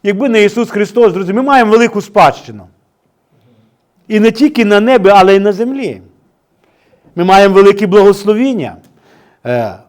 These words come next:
якби не Ісус Христос, друзі, ну, ми не могли б знати один одного. Свого часу, коли я, е, працював на роботі, е, я ї-, дуже багато їздив, в різні країни їздив,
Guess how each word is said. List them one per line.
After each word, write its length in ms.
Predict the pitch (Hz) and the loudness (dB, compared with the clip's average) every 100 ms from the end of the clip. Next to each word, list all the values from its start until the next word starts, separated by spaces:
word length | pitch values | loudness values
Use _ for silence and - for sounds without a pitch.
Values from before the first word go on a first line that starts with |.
| _ _ _ _ _ _ _ _ _ _ _ _ _ - | _ _ _ _ _ _ _ _ _ _ _ _ _ -6
якби 280 | 165 202 | -4 -2
не 140 | 220 190 | 0 0
Ісус 280 | 185 214 - | -2 -6 -6
Христос, 460 | 185 190 214 214 | -8 -4 0 0
друзі, 420 | 156 190 147 117 98 _ _ _ - | 0 -4 -4 -8 -16 _ _ _ -10
ну, 100 | 233 | -4
ми 140 | 214 | -2
не 120 | 214 | -2
могли 280 | 208 202 220 | -2 -2 -2
б 60 | 185 | -6
знати 340 | 170 185 180 | -2 -2 -2
один 180 | 165 170 | -6 -4
одного. 360 | 151 120 98 87 - _ _ _ | -4 -6 -12 -20 -20 _ _ _
Свого 240 | - 185 | -4 -2
часу, 300 | 190 262 247 | 0 0 -2
коли 240 | - 196 190 | -4 0 2
я, 320 | 170 131 - _ _ | 4 2 -4 _ _
е, 80 | 143 | -6
працював 540 | 139 170 175 202 208 180 | -4 -4 -2 2 2 2
на 80 | |
роботі, 480 | 175 208 247 240 196 - - _ _ | 0 0 -2 -2 -4 -6 -16 _ _
е, 100 | 143 | -4
я 140 | 143 196 | 2 2
ї-, 220 | 214 180 | 0 -2
дуже 240 | 170 214 | -4 -6
багато 340 | 180 175 165 185 | -2 0 0 -2
їздив, 500 | 208 226 175 143 123 - | -6 -6 -6 -6 -10 -20
в 100 | 151 | -10
різні 260 | 170 208 180 | -4 -2 -2
країни 460 | 185 202 240 233 214 | 0 0 2 0 0
їздив, 460 | 208 185 185 160 | -2 0 0 -2